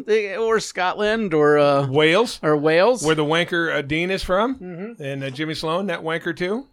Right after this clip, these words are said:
Speaker 1: Maybe it's Dean. Why he hasn't been home.
Speaker 2: But he's got family there.
Speaker 1: Oh, okay. He's telling his fam-, thanks, Dean,
Speaker 2: Yeah,
Speaker 1: for telling your
Speaker 2: appreciate
Speaker 1: family
Speaker 2: that.
Speaker 1: to listen to us.
Speaker 2: Or Amanda, one of them's doing it. Or Jimmy Sloan. You know what? I bet it's Jimmy Sloan because he loves our shit,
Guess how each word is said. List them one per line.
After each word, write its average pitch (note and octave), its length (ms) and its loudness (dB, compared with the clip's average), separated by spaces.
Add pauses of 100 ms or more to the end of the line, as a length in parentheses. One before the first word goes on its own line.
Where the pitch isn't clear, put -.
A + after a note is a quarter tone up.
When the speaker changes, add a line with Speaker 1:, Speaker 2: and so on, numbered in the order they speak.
(160)
Speaker 1:
Maybe E3 340 2
it's D3 160 0
Dean. F#3+ 460 -2 (200)
Why D#3+ 180 -2
he E3 60 -2
hasn't D#3 200 -2
been C#3+ 120 -2
home. C3 440 -4 (260)
Speaker 2:
But D#3+ 80 -2
he's D#3 80 -2
got D#3+ 180 2
family B3+ 300 0
there. A#3 240 0 (140)
Speaker 1:
Oh, E3+ 260 2
okay. F#3 280 0
He's F3+ 160 -6
telling F#3 180 0
his E3+ 100 -2
fam-, F#3+ 200 0
thanks, C#4 200 -2
Dean, F3 280 -4 (340)
Speaker 2:
Yeah, F#3 180 0
Speaker 1:
for - 60 -6
telling F3+ 240 2
your E3+ 80 4
Speaker 2:
appreciate F3+ 60 2
Speaker 1:
family F#3 240 4
Speaker 2:
that. E3+ 60 4
Speaker 1:
to E3 60 0
listen F3+ 260 0
to B2+ 160 2
us. A2 120 -4
Speaker 2:
Or C#3 160 -2
Amanda, D#3 380 2
one D#3+ 180 0
of E3+ 100 -2
them's E3 160 -6
doing F3+ 240 -2
it. B3 220 -2
Or C#3+ 140 -2
Jimmy F3 240 -2
Sloan. C4+ 340 0
You E3+ 100 0
know E3+ 100 6
what? F3 260 2
I D#3 60 -4
bet D#3 120 2
it's D3 100 -4
Jimmy D3 280 -4
Sloan F3 420 -4 (400)
because D#3 280 -2
he B3 180 0
loves F#3 400 2
our C#3+ 120 -2
shit, - 400 -8